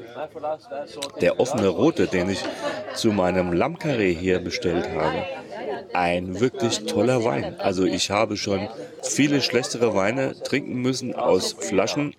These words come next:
als hier den offenen Roten, der hier angeboten wird.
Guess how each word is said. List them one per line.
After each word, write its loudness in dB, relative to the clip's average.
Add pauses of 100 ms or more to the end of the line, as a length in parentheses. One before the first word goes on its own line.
als 2
hier 2 (220)
den 4
offenen 2
Roten, 0
der 4
hier 2
angeboten -4
wird. 0